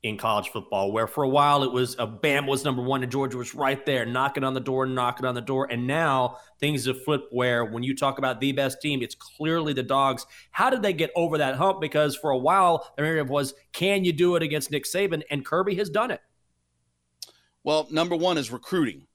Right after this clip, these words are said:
Speaker 2: Um, you know, you recruit all the best players, all the five-star players, and historically teams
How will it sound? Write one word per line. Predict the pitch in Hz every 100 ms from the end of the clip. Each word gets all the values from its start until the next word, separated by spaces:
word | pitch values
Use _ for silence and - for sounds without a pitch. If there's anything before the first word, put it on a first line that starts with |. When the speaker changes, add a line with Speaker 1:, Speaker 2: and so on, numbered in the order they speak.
| -
Speaker 2:
Um, | 110 110 107 110 113
you | 127 127
know, | 117 117
you | 131
recruit | 127 123 - 170 165
all | 117 135 147
the | 131
best | 143 139
players, | - 131 139 139 -
all | 127 135
the | 135
five-star | - 135 131 - - 127
players, | 123 127 123 123 120 - - - -
and | 127 127
historically | 117 151 - 226 226 160 135
teams | - 156 147 143 123 110